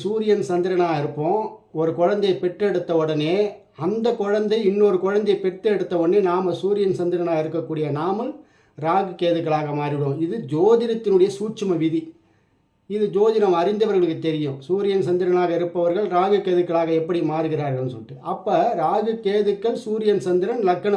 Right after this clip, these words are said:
புள்ளி, இந்த ஐந்து பேரை எடுத்து பார்க்கும்போது இந்த ஜாதகர் வழி மாறி, தடம் மாறி, வாழ்க்கை பயணத்தை மாறி, இவர் மட்டும் மாறுவது அல்லாமல் இவருடைய வா-, அடுத்த வாரிசுகளும், இவருடைய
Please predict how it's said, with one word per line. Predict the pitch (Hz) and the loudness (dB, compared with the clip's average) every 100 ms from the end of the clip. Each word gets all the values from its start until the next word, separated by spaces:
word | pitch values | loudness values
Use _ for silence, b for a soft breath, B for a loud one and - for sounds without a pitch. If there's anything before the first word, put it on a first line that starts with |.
| - | -2
புள்ளி, | 160 151 175 190 | -4 -4 -4 -2
இந்த | 202 175 165 | 0 0 0
ஐந்து | 220 214 185 | 0 0 0
பேரை | 208 220 190 | 2 2 2
எடுத்து | 202 180 151 160 | 0 -2 -2 0
பார்க்கும்போது | 175 175 165 160 156 226 214 | -2 0 -2 0 0 0 -2
இந்த | 190 156 139 | -2 -2 -2
ஜாதகர் | 156 180 147 170 - b b b b b b b | -2 -2 -2 -4 -6 b b b b b b b
வழி | 131 165 208 208 | -2 0 2 2
மாறி, | 175 170 220 214 | 0 0 -2 0
தடம் | 170 190 196 | 0 0 0
மாறி, | 175 160 180 202 | 0 0 0 0
வாழ்க்கை | 170 180 190 196 185 - | 0 0 -2 -2 -2 0
பயணத்தை | 170 208 214 - 175 160 | 4 4 4 4 4 4
மாறி, | 151 151 160 226 - - 135 | 0 -2 -2 -4 -8 -10 -6
இவர் | 165 214 214 | 0 0 2
மட்டும் | 208 202 226 220 | 2 0 -2 -2
மாறுவது | 185 196 196 190 180 170 | 0 0 0 2 2 2
அல்லாமல் | 165 170 156 196 208 | 2 2 2 0 0
இவருடைய | 175 180 175 165 151 139 | 0 2 2 2 -2 -2
வா-, | 156 160 - - | -4 -6 -8 -10
அடுத்த | 165 208 - 180 | -6 -4 -2 -2
வாரிசுகளும், | 175 196 208 - 170 143 185 220 - b b b b | 2 2 2 0 -2 -2 -4 -6 -16 b b b b
இவருடைய | 143 185 220 226 208 196 | 2 2 4 4 4 2